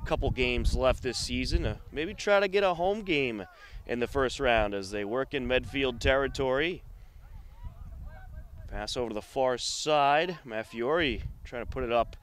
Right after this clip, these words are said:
in the attack zone. And we'll talk about some of the seniors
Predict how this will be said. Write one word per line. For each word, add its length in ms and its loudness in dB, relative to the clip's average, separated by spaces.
in 100 -10
the 100 -8
attack 380 -2
zone. 420 -4
And 340 -10
we'll 280 -4
talk 300 2
about 300 4
some 260 4
of 180 0
the 380 2
seniors 960 2